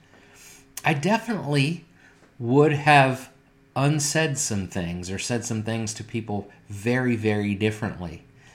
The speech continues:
that sometimes did not come from a mean heart. I just didn't phrase my words well and it would hurt them, or because my motivations for saying some of the things I did in retrospect were not my best moments,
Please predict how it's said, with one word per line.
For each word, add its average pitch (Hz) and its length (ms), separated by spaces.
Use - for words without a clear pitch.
that 107 320
sometimes 143 640
did 123 400
not 170 240
come 117 240
from 113 180
a 104 80
mean 95 260
heart. 95 360
I 101 100
just 101 220
didn't 110 260
phrase 110 320
my 101 160
words 107 400
well 98 380
and 98 100
it 90 120
would 90 160
hurt 95 280
them, 117 240
or 214 480
because 165 400
my 170 120
motivations 160 680
for 127 120
saying 139 500
some 131 160
of 123 80
the 120 80
things 123 280
I 113 100
did 113 340
in 104 200
retrospect 147 800
were 127 140
not 143 220
my 151 100
best 147 340
moments, 131 600